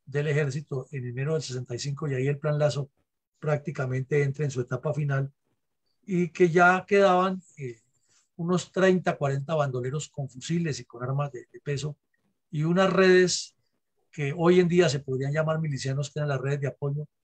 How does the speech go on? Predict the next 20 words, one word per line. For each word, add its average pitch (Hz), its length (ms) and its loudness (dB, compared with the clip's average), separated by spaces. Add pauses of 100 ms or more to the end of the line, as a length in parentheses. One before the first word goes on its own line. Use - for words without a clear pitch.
(400)
de 135 160 -6
unos 160 420 -4
cincuenta 175 720 -4
a 131 80 -4
cien 156 400 -2 (500)
regados 160 460 2
en 151 100 -2
las 135 140 -2
fincas, 151 380 -4
que 160 80 -10
eran 151 100 -4
los 135 100 -6
que - 80 -16
estaban 143 440 -2
todavía 131 360 -2
extorsionando 135 720 -8
y 147 80 -10
causando 135 380 -6
ese 139 120 -4
daño. 160 260 0